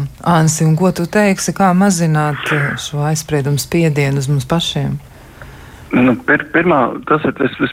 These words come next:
Speaker 2: pie-, piekrītu, piekrītu, ļoti piekrītu tam, ko Ilze teica. Un, un, uh, viņi saka, pirmais, pirmā lieta ir izglītība, un tad otrs personīgais kontakts.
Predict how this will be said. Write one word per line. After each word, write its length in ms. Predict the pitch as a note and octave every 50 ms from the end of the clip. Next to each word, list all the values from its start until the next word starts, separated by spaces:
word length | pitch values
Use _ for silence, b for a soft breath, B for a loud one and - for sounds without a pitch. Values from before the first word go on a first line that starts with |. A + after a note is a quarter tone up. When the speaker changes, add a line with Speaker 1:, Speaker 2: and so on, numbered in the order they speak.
| - -
Speaker 2:
pie-, 160 | - F3 F3 F3
piekrītu, 480 | - F3+ F3 - C#3 A#2+ A2+ - - -
piekrītu, 400 | D3 B2+ - A#2 G#2+ G#2 - C#3+
ļoti 220 | C#3+ A#2+ G#2 -
piekrītu 360 | - A2 G2+ - G2 F2+ E2+ -
tam, 140 | A2 G#2+ -
ko 120 | - F#2
Ilze 260 | F#2 A2 A#2+ A#2+ A2+ -
teica. 320 | - D2+ D2 - - - - _ _
Un, 280 | - - G#2 G2 G2+ G2 - -
un, 300 | - G#2+ G#2+ G#2+ G#2+ G#2+ G2+
uh, 180 | G2+ F#2+ G2 F#2+
viņi 240 | G#2 A2 A2+ A2+ -
saka, 220 | - C3 - - -
pirmais, 340 | - C3+ B2+ G#2+ G2 F#2+ - -
pirmā 280 | - - C3+ A#2+ G#2 G#2
lieta 200 | G2+ F#2+ - F2+
ir 100 | F#2+ F#2+
izglītība, 580 | - G2+ F2+ E2 D#2 - - E2 E2 - G#2
un 160 | G2 F#2+ F2+ F2
tad 220 | - G#2 F#2+ -
otrs 300 | G2+ G#2 A2+ - - - - - _
personīgais 640 | - G2 F#2+ - - - F2+ F2+ E2 - F2 - -
kontakts. 520 | - G2 G2+ B2 - - - - - -